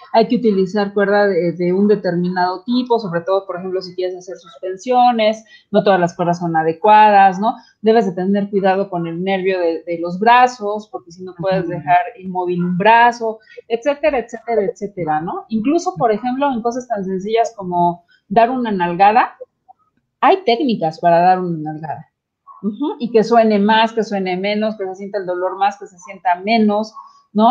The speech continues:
Speaker 1: En qué, en qué partes de la nalga, pues, dar literal el golpe, ¿ok?
Speaker 2: Ujú.
Speaker 1: Entonces, todo eso hace referencia a la, a la seguridad.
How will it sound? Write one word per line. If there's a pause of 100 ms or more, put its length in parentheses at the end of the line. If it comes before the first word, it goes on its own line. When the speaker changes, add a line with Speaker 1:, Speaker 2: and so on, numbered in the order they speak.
Speaker 1:
En
qué,
en
qué
partes
de
la
nalga,
pues, (200)
dar
literal
el
golpe, (480)
¿ok?
Speaker 2:
Ujú.
Speaker 1:
Entonces,
todo
eso
hace
referencia
a
la,
a
la
seguridad.